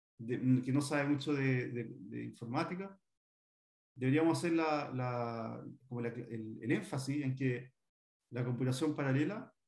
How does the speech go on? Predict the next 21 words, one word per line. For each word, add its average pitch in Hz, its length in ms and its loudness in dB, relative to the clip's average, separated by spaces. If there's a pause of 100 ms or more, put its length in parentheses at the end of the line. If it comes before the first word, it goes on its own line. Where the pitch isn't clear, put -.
(400)
permite 185 640 0 (1000)
escalar 139 360 0
el 180 80 2
rendimiento 165 520 2
de 143 220 2
una 254 200 4
aplicación, 220 520 -4
¿no 135 80 -10
es 127 60 -10
cierto? 151 240 -4
Entonces, - 380 -12
cuando 131 80 0
nosotros 151 240 0
hablamos 156 260 4
de 135 60 4
múltiples 180 440 4
procesos 139 560 -4
o 110 60 -6
de 117 80 -2
múltiples 143 460 0
tareas, 131 400 -2